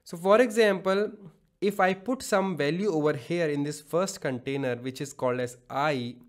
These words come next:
then whenever I want to recall this value or retrieve this value somewhere, it will return that, that particular value, unless we don't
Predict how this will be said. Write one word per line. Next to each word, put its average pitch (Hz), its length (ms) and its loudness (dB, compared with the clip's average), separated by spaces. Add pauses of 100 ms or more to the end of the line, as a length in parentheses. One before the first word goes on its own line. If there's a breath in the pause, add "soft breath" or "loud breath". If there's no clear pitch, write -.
(480 soft breath)
then 226 460 4
whenever 220 420 4
I 226 160 4
want 220 300 6
to 247 80 2
recall 202 480 2
this 202 220 -2
value 175 400 2
or 170 180 2
retrieve 175 560 -2
this 190 180 -2
value 156 360 0
somewhere, 135 500 -2 (420 soft breath)
it 202 220 0
will 247 160 2
return 202 460 2
that, 170 360 0
that 160 300 2
particular 151 420 -2
value, 110 500 -4 (380 loud breath)
unless 233 400 4
we 220 140 0
don't 214 400 4